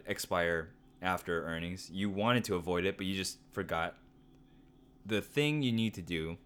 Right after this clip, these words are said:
is if you are green on the trade, close out the trade, pick a new date, or close out the trade and then just decide to just wait.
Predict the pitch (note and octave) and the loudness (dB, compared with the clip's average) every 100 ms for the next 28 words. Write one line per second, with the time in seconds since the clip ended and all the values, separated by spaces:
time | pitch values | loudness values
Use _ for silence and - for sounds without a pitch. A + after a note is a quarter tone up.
0 | - - - - - - - - D#2+ E2+ | -20 -20 -20 -20 -20 -20 -20 -12 -2 0
1 | E2 D#2 - G2+ F#2+ G#2 A#2+ F#2 F#2 D#2+ | 0 -2 -4 -4 0 0 2 2 0 -2
2 | F2 G#2 C3+ C#3 C#3+ - A2 A#2 A2 - | -2 2 4 2 0 -2 0 2 0 2
3 | B2 C#3+ F3 - - - - - - - | 2 2 -2 -8 -18 -20 -20 -20 -20 -20
4 | - - - A#2 C3+ D3+ C#3+ D3 B2+ C3+ | -20 -12 4 8 10 8 4 2 2 6
5 | C3 C#3 C3+ - - - - - C3 A2 | 6 6 2 -10 -20 -20 -6 0 4 4
6 | F#2 G#2+ A#2+ G#2+ F2+ - - - - - | 6 6 4 4 2 2 -10 -20 -20 -20
7 | - - G2 F#2 F2 - - A#2 C3+ C3+ | -20 0 6 6 6 0 2 4 4 4
8 | C3+ A#2+ C3+ B2+ C#3 C#3 - - - G#2 | 2 2 4 6 6 2 -8 -20 -6 -2
9 | G2 G2 F#2 F#2 - - G2 - G#2+ A2 | 0 0 0 -4 -8 -4 -2 2 2 2
10 | G#2 G2 - D#2+ F2+ E2 - - | 0 -6 -6 -4 0 0 -2 -14